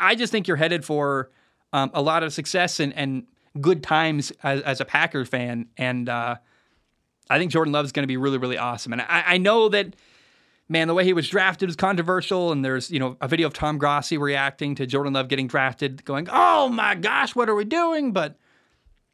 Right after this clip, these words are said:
man, I, I just think that Green Bay's got a bright future. And there might be some ugly moments this year. You gotta be patient. It's gonna take time for the Packers to go from what they were with Aaron Rodgers to where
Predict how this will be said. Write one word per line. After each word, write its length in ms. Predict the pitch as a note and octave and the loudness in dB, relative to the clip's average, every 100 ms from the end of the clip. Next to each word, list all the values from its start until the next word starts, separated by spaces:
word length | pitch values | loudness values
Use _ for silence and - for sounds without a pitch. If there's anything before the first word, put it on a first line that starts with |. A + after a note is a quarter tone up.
| _ | _
man, 160 | - F3+ | 0 2
I, 280 | E3 E3+ E3 | 4 4 4
I 60 | |
just 160 | G#3+ A#3+ | 2 0
think 140 | G#3 | 0
that 80 | F#3 | -2
Green 200 | D3 F3+ | -2 0
Bay's 160 | E3+ F3 | 2 0
got 140 | F3 | 0
a 40 | C#3+ | 0
bright 220 | D#3+ D#3+ | 0 -2
future. 320 | G3+ - - _ _ _ _ _ _ _ _ - | -6 -6 -14 _ _ _ _ _ _ _ _ 0
And 180 | D3 D#3 | 2 4
there 140 | E3 | 4
might 180 | F3+ G3+ | 4 4
be 80 | G#3 | 2
some 120 | F#3 | 0
ugly 260 | F3 E3+ E3+ | 0 2 2
moments 360 | D#3 F3+ F3+ | 2 -2 -2
this 160 | F#3 F3 | -4 0
year. 140 | F#3 | 0
You 80 | E3+ | 2
gotta 200 | D#3+ E3 | 2 0
be 80 | D#3+ | -2
patient. 480 | D3+ E3+ F#3 G3 F#3 | -2 -2 0 -2 -4
It's 80 | |
gonna 160 | - E3 | -4 -4
take 240 | D3 D#3+ | 0 -2
time 400 | E3 D3 D#3 E3+ F3 _ _ _ | 0 -2 0 -2 -6 _ _ _
for 80 | |
the 80 | E3 | -6
Packers 340 | D3 D3 - C#3 | -2 -2 -4 -8
to 60 | |
go 140 | C#3 C#3+ | -4 -4
from 160 | C#3 | -2
what 120 | C#3 C3 | -4 -2
they 80 | |
were 160 | C3+ C#3 | -2 -2
with 120 | C#3 | -4
Aaron 200 | C#3 C3+ | -4 -4
Rodgers 500 | C3 C3+ C#3 C#3+ C3 | -2 -4 -4 -4 -4
to 100 | C#3 | -6
where 400 | B2+ C3 C3 B2+ | -4 -4 -4 -6